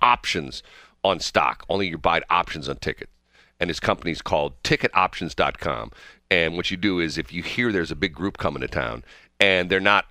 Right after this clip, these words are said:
available yet on Ticket Smasher, whatever that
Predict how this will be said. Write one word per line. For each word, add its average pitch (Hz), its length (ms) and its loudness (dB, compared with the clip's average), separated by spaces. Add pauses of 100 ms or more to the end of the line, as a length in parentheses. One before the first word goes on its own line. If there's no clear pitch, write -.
available 85 380 0
yet 80 300 2
on 78 380 -2 (460)
Ticket - 300 -2
Smasher, 78 680 0
whatever 82 240 0
that 71 140 0